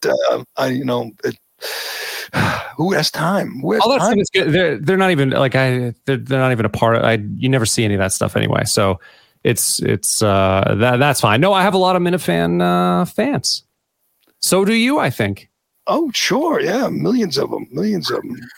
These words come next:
Speaker 2: Um, but, uh, we'll see how that goes. We'll see how long they, you know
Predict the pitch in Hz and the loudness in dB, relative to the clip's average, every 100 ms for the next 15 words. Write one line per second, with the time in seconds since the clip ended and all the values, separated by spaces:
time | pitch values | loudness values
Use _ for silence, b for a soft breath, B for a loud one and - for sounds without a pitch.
0 | - 120 123 58 82 110 113 143 120 131 | -8 -4 0 0 0 -2 -6 -8 -6 -4
1 | - _ - 123 117 - - 143 - 139 | -4 _ -2 0 -2 -8 -6 -4 -2 0
2 | 135 123 101 123 - - - 120 - 135 | 0 -2 -2 -2 0 -4 -6 -4 0 0
3 | 143 131 131 127 147 139 - 131 120 | 2 2 0 0 -2 -2 -4 -2 -2